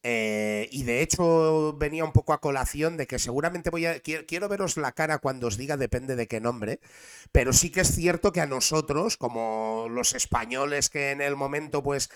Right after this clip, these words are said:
nos empezaba a molar la historia hip hop y toda, y, y todo lo primero que te llegaba a España, para bien o para mal, era Giovanotti, ¿no? Porque eso te llegaba por las radios, es-, esas eran las caras que yo quería ver.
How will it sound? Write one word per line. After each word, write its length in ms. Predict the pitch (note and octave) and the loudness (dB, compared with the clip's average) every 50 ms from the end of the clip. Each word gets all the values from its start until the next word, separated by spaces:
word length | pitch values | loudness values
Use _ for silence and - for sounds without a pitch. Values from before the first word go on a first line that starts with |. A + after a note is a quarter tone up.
| - - - _ - | -18 -20 -20 _ -10
nos 200 | A#2 B2+ B2 - | -6 -4 -2 -2
empezaba 460 | C3 B2 B2 A#2+ B2 - - C3+ C#3 | -2 -4 -4 -4 -4 0 2 2 2
a 40 | C3 | 2
molar 340 | C#3 C3+ B2+ C3 C3 C3 C3 | 2 2 2 2 0 0 -2
la 120 | C3 B2+ | -2 -2
historia 420 | B2+ A#2 - - B2 B2+ B2 B2+ A#2+ - | -2 -2 -2 -2 -2 -4 -2 -4 -4 -4
hip 180 | - A#2+ A2 - - | -6 -10 -12 -10 -6
hop 240 | - C3 C#3 C3 | -4 0 0 0
y 80 | B2 A#2+ | 0 0
toda, 340 | - B2 A#2 A#2+ A#2+ A#2+ - - | -2 -4 -2 -2 -2 -4 -4 -8
y, 200 | A#2+ A2+ - - | -10 -10 -10 -10
y 120 | A#2 A2+ | -12 -10
todo 640 | G#2+ - A#2+ A#2+ B2 A#2+ A#2 A#2+ A#2 A2+ A2+ G#2+ - _ _ _ - - | -6 -4 -4 -2 -2 -2 -2 -2 -2 -4 -6 -8 -12 _ _ _ -18 -10
lo 240 | - A#2 C#3 C#3+ - | -2 2 2 4 4
primero 440 | - B2 A#2+ A2 A2+ B2 C3+ C#3+ C3 | 4 2 0 -2 -2 -2 -2 -2 -2
que 100 | - C3 | -4 -4
te 160 | - C3+ B2+ | -4 -4 -4
llegaba 380 | B2 C3 B2 B2+ B2+ B2+ B2+ B2+ | -2 -2 -2 0 0 0 0 0
a 20 | |
España, 640 | A#2+ - - - C3+ C3 C3 C#3 D3+ F3 - - _ _ _ _ _ _ _ _ _ _ - | 0 0 0 -2 -4 -4 -2 -2 -2 -2 -2 -4 _ _ _ _ _ _ _ _ _ _ 0
para 240 | C3+ B2+ B2+ B2 | 2 2 2 0
bien 240 | B2 D3 E3+ G3+ G3+ | -2 -2 -2 0 0
o 80 | E3 - | 2 4
para 240 | - D3+ C#3+ B2+ B2 | 4 4 2 2 2
mal, 380 | B2+ C3 D3+ F3 A#3 E4 E4 E4 - - _ _ _ _ _ _ _ _ _ _ _ _ _ | 2 2 2 2 0 -2 -4 -6 -14 -20 _ _ _ _ _ _ _ _ _ _ _ _ _
era 420 | - A2+ A2+ A2+ A#2+ A2+ A#2 A#2 - - B2 | -2 0 2 4 4 4 4 2 -2 -10 -8
Giovanotti, 880 | A#2+ - D3+ B2+ A2 G2+ G2+ A2 A#2+ B2 A#2+ - D3+ D3+ - F4 - _ - | -4 -2 -2 -2 -2 -4 -4 -4 -4 -4 -4 -6 -8 -8 -8 -10 -12 _ -12
¿no? 220 | G#2 A2 A#2+ D3+ F#3+ | -6 -4 -2 0 2
Porque 320 | E3+ D#3 B2+ C3 C3 B2 | 2 2 2 2 0 2
eso 340 | A#2+ - - C#3+ C#3+ C3+ - | 2 2 2 2 0 -2 -2
te 180 | - - C#3+ | -2 -2 0
llegaba 380 | D3 D3 C3+ C#3 C#3+ E3 E3+ E3 | 0 2 2 4 6 8 10 12
por 200 | - E3 D3 C#3+ | 10 10 10 8
las 160 | C3 B2 A#2+ | 2 2 2
radios, 640 | B2+ D3 D#3+ E3 D3+ D3+ D3+ F3 G#3+ A3 - - - - | 4 4 4 4 4 2 0 0 0 -2 -2 -6 -10 -8
es-, 220 | B2+ C3 C3+ - - | -6 -4 -4 -2 -2
esas 340 | - E3 - - E3 - - D#3 | 0 0 2 2 2 2 0 0
eran 240 | D3+ C#3 B2+ B2 C3 | 0 -2 -2 0 2
las 180 | C3+ B2 - | 4 4 4
caras 340 | - - C3+ C3 B2 A#2+ - | 4 2 2 2 2 0 -2
que 160 | - - A#2 | -2 -4 -6
yo 140 | A#2 A#2+ A#2+ | -6 -6 -6
quería 340 | A#2 A2+ G#2+ A#2+ A#2 G#2+ G#2 | -6 -6 -6 -4 -4 -4 -4
ver. 220 | G#2+ G#2+ G2+ F2+ | -6 -6 -8 -10